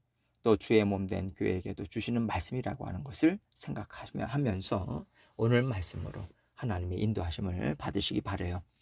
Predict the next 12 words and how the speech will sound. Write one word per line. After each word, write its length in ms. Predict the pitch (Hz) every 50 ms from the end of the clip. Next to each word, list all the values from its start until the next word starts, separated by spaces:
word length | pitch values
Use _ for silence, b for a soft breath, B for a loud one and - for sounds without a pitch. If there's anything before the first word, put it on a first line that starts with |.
| B B B B B B
삼십육 560 | B - - 170 160 151 151 139 120 113 - -
절 120 | 135 117
말씀 560 | 104 98 98 92 - - 120 101 98 131 160
먼저 240 | 160 117 104 104 -
봅니다. 720 | 92 98 98 98 98 98 - 98 92 - - 139 - 214 B B B B B B
"그러나 420 | B - 123 123 123 123 123 123
이스라엘의 680 | 123 - 143 131 - - 160 151 143 139 139 139 135 135
하나님 380 | 135 139 131 127 123 123 123 123
여호와께서 760 | 117 113 110 107 - - 123 117 - 113 101 101 123 165 - b b b b b b
너희가 420 | 120 123 120 120 123 123 135 131
말하는 460 | 135 123 117 117 117 113 117 113 113
바 220 | 113 120 127 131